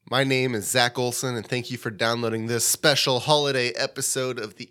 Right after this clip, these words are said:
E M Clerkship Podcast. I hope you enjoyed my song last week. This week, we're doing another special holiday topic about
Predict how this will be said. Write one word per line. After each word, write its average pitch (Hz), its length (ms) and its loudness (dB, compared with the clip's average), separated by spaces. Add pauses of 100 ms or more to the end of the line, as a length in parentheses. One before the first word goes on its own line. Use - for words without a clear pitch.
E 139 400 -10
M 120 400 -2
Clerkship - 680 -8
Podcast. 104 760 -2 (360)
I 110 60 -12
hope 131 220 -2
you 117 100 -2
enjoyed 110 340 0
my 107 200 -4
song 107 520 -2
last 104 380 -2
week. 101 380 -8 (600)
This 143 220 2
week, 147 240 -2
we're 131 80 -2
doing 117 300 -2
another 120 320 -2
special 127 500 -2
holiday 113 460 0
topic 123 500 0
about 117 520 -2